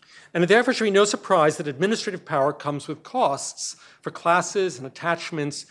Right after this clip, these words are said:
that are more apt to find expression through representative government.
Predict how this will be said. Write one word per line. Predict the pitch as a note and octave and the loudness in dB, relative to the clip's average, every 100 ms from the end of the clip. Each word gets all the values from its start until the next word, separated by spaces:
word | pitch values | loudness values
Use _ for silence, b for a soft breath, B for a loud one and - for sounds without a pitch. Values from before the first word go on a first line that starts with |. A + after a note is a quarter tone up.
| b b | b b
that | - | -4
are | C3+ | -2
more | C#3+ E3 F3 | 0 0 0
apt | E3 D3+ - | -2 -4 -6
to | D3+ | -6
find | - D3+ C#3 C3 - b - | -2 0 0 -2 -6 b -12
expression | D3+ - D3+ - C#3 | -10 0 2 2 -6
through | B2+ C#3 | -8 -6
representative | B2 C3 A#2 A2+ A#2+ | -4 -4 -6 -8 -2
government. | F#3+ F#3+ F3 G#2 | 2 4 4 -2